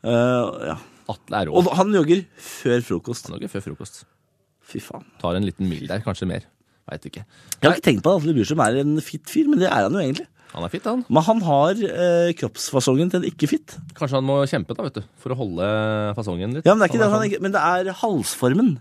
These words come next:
Speaker 2: Å ja, sånn,
Speaker 1: Det
Speaker 2: ja.
Speaker 1: er,
Speaker 2: Ja.
Speaker 1: eh, han har en bred hals som lurer meg.
Speaker 2: Mm.
Speaker 1: Halsen er veldig ofte en indikator for meg på om noen er fit eller ikke fit. Og ha-, Atle Bjurstrøms hals, den lurer meg.
Speaker 2: Det blir jo spennende å se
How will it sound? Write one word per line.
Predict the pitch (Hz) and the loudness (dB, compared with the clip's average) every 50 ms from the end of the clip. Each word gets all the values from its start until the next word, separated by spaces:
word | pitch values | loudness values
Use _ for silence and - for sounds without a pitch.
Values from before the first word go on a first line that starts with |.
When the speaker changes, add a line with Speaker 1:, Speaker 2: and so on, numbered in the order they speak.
| _ - | _ -8
Speaker 2:
Å | 123 147 | -6 -6
ja, | |
sånn, | 151 - - 180 180 185 | -6 -6 -6 -4 2 4
Speaker 1:
Det | 185 175 | 6 6
Speaker 2:
ja. | 147 151 160 | 6 6 4
Speaker 1:
er, | 175 180 | 2 0
Speaker 2:
Ja. | 180 - 131 | 0 0 0
Speaker 1:
eh, | 180 170 170 170 165 170 165 - | 0 2 0 0 0 -2 -2 -2
han | 190 175 | -4 -2
har | 170 180 165 175 | 0 0 0 0
en | 175 180 175 175 175 170 147 | 0 0 0 0 -2 -2 2
bred | 127 131 127 151 170 170 | 2 2 4 4 4 4
hals | 190 208 277 254 - - - - - - - - - | 4 2 2 0 -4 -6 -10 -12 -16 -20 -20 -10 0
som | - 160 165 | 4 6 6
lurer | 175 196 220 214 185 127 95 95 - | 6 6 6 6 6 4 4 4 2
meg. | 208 - - - - - | 2 0 -2 -8 -20 -14
Speaker 2:
Mm. | - 80 82 85 80 76 _ _ _ _ - - - - - - - | -10 -8 -6 -6 -6 -8 _ _ _ _ -20 -20 -20 -20 -20 -10 -2
Speaker 1:
Halsen | - 156 143 135 131 - - - 190 | 0 0 2 2 0 -4 -4 -2 0
er | 180 180 | 0 0
veldig | 190 175 143 151 | 0 0 0 0
ofte | 143 - 151 143 | -2 -2 -4 -4
en | - | -4
indikator | - 156 147 151 156 - - 110 107 - - 147 | -4 -2 -2 -2 -2 0 0 0 0 2 -2 0
for | - 185 | 2 4
meg | 180 175 202 254 262 214 - - - | 6 6 6 4 2 -2 -4 -2 0
på | 180 170 | 2 2
om | 170 175 | 4 4
noen | 180 160 151 156 156 135 | 2 2 2 0 0 0
er | 147 | 0
fit | - 247 277 - - - | 0 -2 -4 -4 -6 -6
eller | - 160 160 | -2 -2 0
ikke | - 147 | 0 2
fit. | 170 302 - - - - - - - - - - | 0 0 0 -2 -16 -20 -20 -20 -20 -18 -10 0
Og | - 151 160 160 | 2 4 4 4
ha-, | - - - - - - - | 2 -4 -6 -4 -2 -2 -2
Atle | - - - - 143 147 170 175 | -2 -2 -2 2 4 4 4 6
Bjurstrøms | 156 135 127 - 180 185 185 - 202 | 4 4 4 4 2 0 2 2 2
hals, | 226 320 - - - - _ _ _ - | 0 0 -2 -8 -14 -16 _ _ _ -6
den | - 117 139 | 0 2 4
lurer | 147 160 156 113 90 92 113 | 4 6 4 4 2 0 -2
meg. | 147 - - - - _ _ _ - - - - _ - _ - - | -2 -4 -8 -16 -20 _ _ _ -20 -20 -20 -20 _ -20 _ -6 -2
Speaker 2:
Det | 139 135 | 2 4
blir | 127 143 | 6 6
jo | 170 | 6
spennende | - - - 208 123 87 90 113 | 4 4 4 4 4 2 2 2
å | 131 - | 0 0
se | - 90 | 0 -2